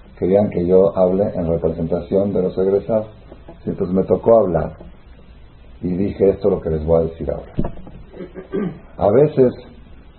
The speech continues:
una persona dice, porque también en esa reunión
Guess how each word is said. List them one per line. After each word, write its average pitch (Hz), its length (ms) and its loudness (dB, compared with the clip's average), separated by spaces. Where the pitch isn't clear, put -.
una 135 240 6
persona 120 400 6
dice, 113 320 2
porque 110 280 0
también 123 340 6
en 120 100 6
esa 123 220 4
reunión 110 640 6